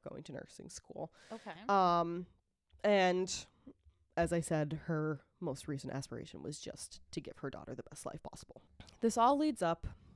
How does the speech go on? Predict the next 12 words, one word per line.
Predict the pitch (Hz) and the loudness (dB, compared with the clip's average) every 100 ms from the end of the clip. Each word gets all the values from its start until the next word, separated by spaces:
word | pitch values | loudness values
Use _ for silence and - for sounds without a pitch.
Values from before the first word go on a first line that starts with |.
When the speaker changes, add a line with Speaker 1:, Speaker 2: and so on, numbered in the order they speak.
| _ _ _ _ - | _ _ _ _ -10
Speaker 1:
to | - 180 | -6 -2
April | 196 226 240 | -2 0 0
ninth | 208 156 160 160 - - - - | -2 -4 -4 -8 -16 -20 -16 -4
of | 185 - | -4 -4
twenty | - 131 151 143 | -8 -6 -4 -6
fifteen. | - - - - - - - - - - - - - - - - - - - - - - - - - | -6 -12 -14 -20 -20 -20 -18 -18 -18 -20 -20 -20 -20 -20 -20 -18 -18 -18 -20 -20 -20 -20 -20 -18 -6
<sighs> | - - - - | 0 0 0 -4
Security | - - - 320 311 | -4 0 4 6 6
cameras | 320 - 208 202 190 185 - | 2 2 4 6 4 4 0
would | 190 | 2
record | 185 190 208 208 | 2 0 -2 -2
Heather | - 156 - 147 | -2 -4 -2 -8